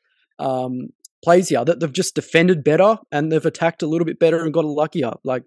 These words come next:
you know, it's simple as that. I, I think if we're looking at, for example, the game against Melbourne City, where they did end up losing, but they did nothing the whole game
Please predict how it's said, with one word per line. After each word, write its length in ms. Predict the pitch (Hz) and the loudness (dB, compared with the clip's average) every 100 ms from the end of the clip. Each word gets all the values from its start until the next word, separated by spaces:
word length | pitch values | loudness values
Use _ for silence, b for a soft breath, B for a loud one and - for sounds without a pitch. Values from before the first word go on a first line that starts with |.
| _ | _
you 100 | - | -12
know, 60 | 135 | -10
it's 140 | - | -8
simple 180 | 175 151 | -6 -4
as 60 | |
that. 240 | 131 151 127 | 0 0 0
I, 40 | |
I 140 | 139 151 | -4 -8
think 140 | 175 | -10
if 60 | - | -8
we're 80 | 165 | -6
looking 280 | 151 165 151 | -6 -6 -8
at, 140 | 143 | -8
for 60 | - | -8
example, 460 | 135 143 135 131 127 _ _ - | -8 -8 -6 -10 -12 _ _ -8
the 60 | |
game 240 | 156 160 160 | 0 0 0
against 320 | 151 143 - | -2 -2 -2
Melbourne 260 | 147 139 127 | -2 -2 -4
City, 300 | - 139 123 | -8 -6 -4
where 140 | 131 | -2
they 120 | 147 160 | -2 -2
did 160 | 180 | -2
end 120 | 180 | -2
up 100 | 160 131 | -2 0
losing, 400 | 151 175 139 123 | 0 0 -4 -4
but 200 | 131 123 _ _ _ | -4 -4 _ _ _
they 80 | 160 | 0
did 140 | 175 147 | 0 0
nothing 320 | 170 196 214 | 0 0 0
the 80 | 180 | 4
whole 140 | 175 165 | 4 4
game 340 | 156 196 | 2 0